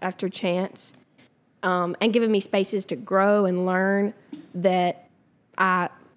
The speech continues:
I wouldn't be doing anything that I'm doing right now. So as far as just one person, there's,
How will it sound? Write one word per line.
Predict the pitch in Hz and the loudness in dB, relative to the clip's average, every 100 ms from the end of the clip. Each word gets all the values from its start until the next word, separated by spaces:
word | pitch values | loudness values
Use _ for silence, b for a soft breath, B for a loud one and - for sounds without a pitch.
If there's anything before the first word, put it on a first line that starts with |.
| - | -2
I | 190 | 2
wouldn't | 196 190 | 4 2
be | 180 | 2
doing | 180 175 | 2 2
anything | 180 185 175 170 | 0 0 0 -4
that | 170 | -2
I'm | 165 170 | -2 -2
doing | 170 170 | 0 -2
right | 160 | -2
now. | 180 175 - | -2 -4 -6
So | - - 214 196 190 B B B B _ _ _ _ _ | -10 0 2 4 2 B B B B _ _ _ _ _
as | 220 220 | -2 0
far | 254 339 | 2 2
as | |
just | 320 233 | 2 0
one | 202 190 | 0 0
person, | 208 190 190 175 | 0 0 0 0
there's, | 190 | 0